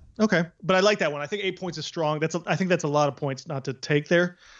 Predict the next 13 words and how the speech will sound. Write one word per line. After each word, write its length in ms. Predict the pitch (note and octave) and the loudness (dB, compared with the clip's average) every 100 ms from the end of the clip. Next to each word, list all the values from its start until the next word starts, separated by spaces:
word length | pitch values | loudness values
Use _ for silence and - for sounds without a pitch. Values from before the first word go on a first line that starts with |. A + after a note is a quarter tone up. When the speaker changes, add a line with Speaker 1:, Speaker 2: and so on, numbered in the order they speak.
| - _ | -20 _
Speaker 2:
So 100 | D#3+ | 2
I 40 | |
like 160 | D#3+ F3+ | 4 4
that 160 | F3+ E3+ | 4 4
one 100 | D#3+ | 2
a 40 | |
lot. 340 | C#3+ C#3 C3 - | 0 -2 -4 -4
I'd 140 | D3+ | -2
like 260 | E3 F3+ - | 0 -2 -2
O 100 | G3+ F3+ | 0 0
K 200 | F#3+ F3 | 0 -4
C 200 | - F3+ | -4 -6
plus 360 | - F3 - | -2 -2 -2